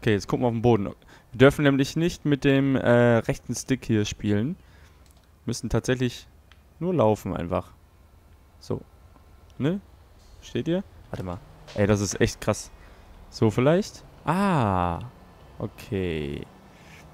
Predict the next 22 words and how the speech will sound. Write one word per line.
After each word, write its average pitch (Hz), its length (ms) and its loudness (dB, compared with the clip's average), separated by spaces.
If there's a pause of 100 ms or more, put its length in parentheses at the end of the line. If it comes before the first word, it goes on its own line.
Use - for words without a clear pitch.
(240)
Springen. 147 560 -6 (2500)
Ich - 200 -18
guck 120 100 -4
mal, 117 80 2
ob 107 80 4
ich 101 100 -2
schießen 135 260 -4
kann. 170 240 -2 (2000)
Man 107 100 -6
zielt 147 220 0
irgendwie 147 220 2
immer 131 100 4
auf 127 80 4
den 117 100 -4
Boden. 131 380 2 (640)
Weil, 110 100 0
guck - 140 0
mal, 139 100 6
wenn 113 120 4
ihr 107 80 4
so 113 120 4
macht, 214 380 -2